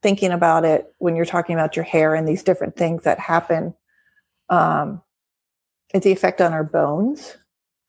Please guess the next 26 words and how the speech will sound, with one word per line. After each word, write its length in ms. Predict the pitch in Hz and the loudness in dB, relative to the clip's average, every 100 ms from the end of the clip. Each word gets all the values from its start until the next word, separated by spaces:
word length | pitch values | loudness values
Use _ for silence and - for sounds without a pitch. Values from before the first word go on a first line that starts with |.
| _ _ | _ _
in 120 | 175 156 | -6 -4
our 100 | 147 | -6
teeth, 640 | - 196 202 226 - - _ _ _ _ - | 0 2 4 2 -4 -20 _ _ _ _ 0
our 140 | 156 | 0
hearing. 680 | 160 208 214 240 226 226 226 _ _ _ _ _ _ _ | 2 2 2 2 -2 -2 -4 _ _ _ _ _ _ _
It, 180 | - - - | -8 -6 0
all 220 | 214 269 | 2 2
of 100 | 311 | 2
these 160 | 349 - | 0 0
things 200 | 254 247 | -2 0
they 100 | 220 | 0
don't 200 | 196 - | 0 -2
tell 240 | - 285 | -2 0
you, 280 | - - - _ _ - | -2 -6 -14 _ _ -6
our 160 | 185 175 | -2 2
vaginal 480 | 175 165 196 190 | 2 2 0 -4
health. 460 | 190 190 220 - - _ _ _ _ _ _ _ _ 202 | -2 0 -2 -6 -20 _ _ _ _ _ _ _ _ 0
They 160 | 220 | 2
don't 220 | 226 233 226 | 2 0 -2
tell 140 | 226 | 0
you 120 | 208 | 2
anything 460 | 196 208 330 233 156 | 2 0 -2 -4 -6
about 300 | 170 - - | -6 -6 -6
this. 380 | - - - - _ - | -10 -10 -18 -20 _ -6
Um, 520 | 185 170 165 170 170 _ _ - | -4 -4 -8 -12 -16 _ _ -20
I, 220 | - - | -12 -10